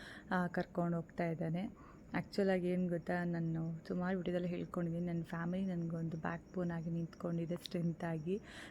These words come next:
ನಾನು ಯಾವಾಗ ಸ್ವಲ್ಪ ಡೌನ್ ಆಗ್ತಿದ್ದೀನಿ, ಆಗ್ತಿಲ್ಲ ಅಂತ ಅಂದ್ಕೊತೀನಿ, ಆವಾಗ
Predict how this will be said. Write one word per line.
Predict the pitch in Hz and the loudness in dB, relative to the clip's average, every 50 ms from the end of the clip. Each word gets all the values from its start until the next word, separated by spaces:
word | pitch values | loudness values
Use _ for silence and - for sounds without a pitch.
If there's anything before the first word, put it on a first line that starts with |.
| - - | -2 2
ನಾನು | 196 185 | 4 4
ಯಾವಾಗ | 175 175 175 180 196 220 240 247 233 - | 4 4 2 0 0 0 0 0 -2 0
ಸ್ವಲ್ಪ | - 208 202 220 240 247 - - - 254 254 247 | 0 2 2 2 2 0 -2 -2 0 2 2 4
ಡೌನ್ | 220 208 214 208 214 208 208 208 | 4 4 4 4 4 6 4 4
ಆಗ್ತಿದ್ದೀನಿ, | 202 196 - - - - 202 190 196 196 196 | 2 0 -4 -8 -10 -4 0 2 2 2 2
ಆಗ್ತಿಲ್ಲ | - 190 180 180 - - - - 208 196 190 | 0 -2 -4 -6 -8 -6 -2 0 2 2 2
ಅಂತ | 185 180 180 - 196 185 180 180 180 - - - - - - - - - - - | 2 0 -2 -2 -2 -2 -2 -2 -4 -6 -8 -12 -14 -14 -16 -16 -18 -14 -6 -2
ಅಂದ್ಕೊತೀನಿ, | 185 180 185 185 180 - 208 196 190 175 - - 190 202 226 247 - - - | 2 4 4 2 4 4 4 4 4 4 2 4 4 4 4 4 2 0 -2
ಆವಾಗ | 180 170 170 190 190 190 185 | 0 0 2 2 2 2 2